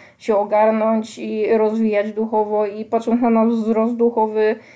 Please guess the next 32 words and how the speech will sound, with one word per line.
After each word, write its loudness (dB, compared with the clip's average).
e, 0
może 0
myślimy, 2
że, 2
że 2
nie 4
idzie 0
to 0
tak 0
szybko, -2
jak 0
byśmy -4
chcieli 0
i -2
mamy 0
ochotę 0
popędzać 0
Boga -2
i -14
mówić -8
mu, -2
żebyśmy 0
zaczęli -4
biegnąć -2
szybciej, -2
że -2
pewne -4
rzeczy -10
trzeba 0
by 2
szybciej 0
rozwinąć. 0